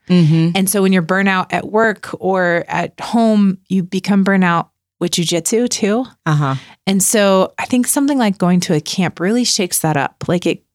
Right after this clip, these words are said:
Speaker 2: it makes you fall back in love with the sport again. And
Speaker 1: Mm-hmm.
Speaker 2: I've heard lots of women come to me after coming to camp and just being like, "You know, I,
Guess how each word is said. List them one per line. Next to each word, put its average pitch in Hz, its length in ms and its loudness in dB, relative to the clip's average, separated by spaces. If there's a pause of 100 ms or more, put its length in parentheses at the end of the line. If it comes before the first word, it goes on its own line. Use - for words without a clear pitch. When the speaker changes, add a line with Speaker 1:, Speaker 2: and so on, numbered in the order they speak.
(120)
Speaker 2:
it 170 100 -2
makes 180 380 2
you 247 80 2
fall 160 340 -2
back 156 300 -2
in 160 120 -2
love 147 200 -2
with - 140 -6
the - 80 -8
sport - 360 -4
again. - 380 -8 (120)
And 165 120 2
Speaker 1:
Mm-hmm. 226 80 0
Speaker 2:
I've 220 180 -2
heard 190 320 -2
lots 175 320 0
of 170 120 -4
women 156 320 -2
come 160 200 -6
to 170 140 -10
me 160 140 -6
after 147 340 -8
coming 160 240 -10
to - 60 -12
camp 156 400 -10 (420)
and 170 120 -2
just 160 180 -4
being 170 140 -2
like, 151 220 -4
"You 156 60 -2
know, 160 320 -2
I, 151 140 -4